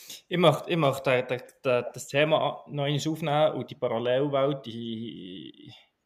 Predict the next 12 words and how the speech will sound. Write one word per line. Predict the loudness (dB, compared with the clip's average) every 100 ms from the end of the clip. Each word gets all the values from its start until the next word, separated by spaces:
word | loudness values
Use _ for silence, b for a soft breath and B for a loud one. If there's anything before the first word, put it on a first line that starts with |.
| _ _ _ _ _ _
in, | -10 -6 -6 -6 -8 -10
ins | -10
normale | -6 2 4 6 4
Leben | 2
oder | -2
ins | -6 -8
Arbeitsleben | -4 -4 -2 -6 -6 -4 -4 0
auch, | -2 0 -4
auch, | -6 -8 -8 -10 -12 -6
auch | -6 -6
übertragen. | -6 -2 0 -2 -8
Weil | -6 -6